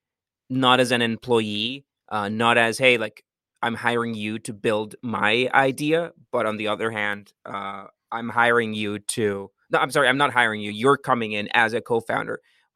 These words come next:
because we believe in your expertise and we're gonna listen to you and you're gonna have a say in what's happening." And a lot of people get that wrong, but I, I, we got lucky again and, and we got that right. Um,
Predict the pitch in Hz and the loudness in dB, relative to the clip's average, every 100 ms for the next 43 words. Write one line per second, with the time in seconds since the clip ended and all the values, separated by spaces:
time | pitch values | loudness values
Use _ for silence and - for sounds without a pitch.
0 | _ 135 131 110 113 104 104 107 110 104 | _ -8 -4 -6 -6 -6 -6 -6 -8 -6
1 | 104 101 101 - - - - 175 160 123 | -8 -10 -12 -14 -16 -14 -6 -4 -4 -6
2 | 107 107 104 104 120 120 127 117 107 104 | -8 -6 -6 -6 -6 -8 -6 -4 -4 -4
3 | 110 110 107 104 101 101 - 113 104 98 | -6 -6 -4 0 0 -2 0 0 0 -4
4 | 101 104 - 127 - - _ _ _ _ | -12 -14 -10 -12 -12 -18 _ _ _ _
5 | _ 113 110 135 139 135 113 107 - - | _ -8 2 4 4 0 -6 -4 -6 -6
6 | - - - - - - 110 123 - _ | -6 -8 -12 -14 -14 -10 -6 -8 -10 _
7 | - 143 139 131 127 135 127 113 113 113 | -4 2 2 4 0 0 -2 4 4 4
8 | 107 - 113 107 113 123 117 117 113 107 | -2 -2 -4 -4 0 0 2 2 2 0
9 | 110 - - _ _ _ - 104 101 101 | 0 -6 -20 _ _ _ -6 -2 -2 -4
10 | 101 | -8